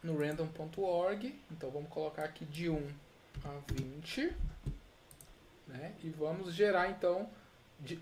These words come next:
um a vinte não, né? De dois a vinte e um, na verdade. Porque, só lembrando, vai de dois a vinte e um. Aqui, né? Como vocês estão vendo. Então, bora lá.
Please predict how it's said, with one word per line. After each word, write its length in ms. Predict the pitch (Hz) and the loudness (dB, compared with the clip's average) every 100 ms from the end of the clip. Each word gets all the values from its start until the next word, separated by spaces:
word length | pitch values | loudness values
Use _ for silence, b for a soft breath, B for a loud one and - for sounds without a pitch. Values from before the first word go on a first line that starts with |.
| - | 0
um 120 | 180 | 2
a 60 | |
vinte 260 | 165 208 - | 4 2 2
não, 140 | 165 | 0
né? 180 | 175 175 - | 2 0 -2
De 80 | 156 | 4
dois 220 | 151 185 | 8 8
a 60 | |
vinte 260 | 202 214 - | 6 4 0
e 20 | |
um, 100 | 160 | 2
na 100 | 156 | 2
verdade. 460 | 151 151 143 139 143 - - - - - - - - - - - 165 170 - - - | 4 6 6 2 -2 -12 -20 -20 -20 -20 -20 -20 -20 -10 -8 -8 -8 -8 -8 -14 -12
Porque, 200 | - 151 | -4 -2
só 200 | - 160 | 2 4
lembrando, 560 | 165 165 160 190 214 | 6 8 8 8 6
vai 220 | 196 165 165 | 6 6 6
de 140 | 170 | 4
dois 540 | 165 160 175 240 - - - | 4 6 8 6 0 -8 -4
a 80 | 165 | -2
vinte 280 | 180 - | -2 -2
e 40 | 226 | 0
um. 720 | 151 123 - - - - - - | 0 -2 -12 -20 -20 -14 -12 -12
Aqui, 160 | - | -12
né? 140 | 123 135 | -10 -8
Como 120 | 156 | -8
vocês 160 | - 143 | -8 -8
estão 180 | - 165 | -6 -4
vendo. 160 | 123 - - - - - - - - - - - | -4 -8 -18 -20 -20 -20 -20 -20 -20 -20 -20 -10
Então, 100 | - | -6
bora 260 | 135 143 170 | -2 2 6
lá. 240 | 175 - | 6 4